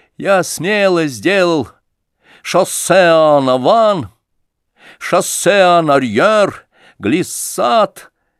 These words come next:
И в то время, как подходил к ней, игривым движением показал ей перчатку с двумя торчавшими пальцами. Она расхохоталась ужасно, еще милее засеменила ножками по паркету. Еще помню я, как,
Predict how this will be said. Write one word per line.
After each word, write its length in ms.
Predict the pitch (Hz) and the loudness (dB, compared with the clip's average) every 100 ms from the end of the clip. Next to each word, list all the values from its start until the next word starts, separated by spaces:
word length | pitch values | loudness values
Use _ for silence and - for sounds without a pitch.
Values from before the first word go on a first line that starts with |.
| _ _ _ _ | _ _ _ _
И 180 | 120 131 | -8 -8
в 120 | - | -8
то 220 | - 151 | -6 -4
время, 280 | 131 151 143 | -4 -4 -6
как 200 | 143 131 | -8 -10
подходил 500 | 143 - 131 170 165 | -10 -8 -8 -4 -6
к 120 | - | -6
ней, 440 | 131 139 127 127 135 | -6 -4 -2 -2 -4
игривым 520 | 120 143 139 131 113 | -4 -4 -2 -2 -4
движением 680 | 101 127 110 135 113 113 | -6 -6 -4 -4 -4 -6
показал 320 | 95 113 120 110 | -8 -6 -4 -2
ей 120 | 110 | -4
перчатку 920 | 107 101 101 - - 233 202 _ 175 | -4 -8 -10 -12 -6 -6 -6 _ -8
с 100 | 156 | -8
двумя 300 | 110 160 160 | -8 -8 -6
торчавшими 800 | - 143 127 - 151 143 - 127 | -8 -12 -12 -8 -8 -8 -12 -12
пальцами. 680 | 131 131 - - - - - _ _ _ _ _ _ - | -8 -8 -8 -10 -18 -18 -18 _ _ _ _ _ _ -12
Она 320 | 101 107 113 | -6 -2 0
расхохоталась 1000 | 113 - 113 - 117 - 233 233 208 - | -2 -4 -6 -4 -4 -2 -2 -2 -6 -8
ужасно, 580 | 175 147 151 123 - 131 - _ | -10 -8 -8 -10 -16 -18 -20 _
еще 420 | - 110 - - 110 | -8 -6 -4 -2 -2
милее 560 | 113 110 113 135 120 | -2 -2 -2 -2 -2
засеменила 680 | 104 104 - 104 101 120 104 | -4 -8 -8 -8 -6 -6 -6
ножками 500 | 101 123 110 - 104 | -6 -6 -8 -14 -16
по 80 | - | -16
паркету. 640 | - 98 - 101 110 104 _ _ _ _ _ _ _ _ _ - - | -14 -14 -10 -10 -10 -14 _ _ _ _ _ _ _ _ _ -20 -16
Еще 400 | 120 107 - 127 | -10 -10 -6 -6
помню 380 | 107 - 127 117 | -6 -8 -8 -6
я, 160 | 117 113 | -6 -6
как, 300 | 123 113 | -8 -14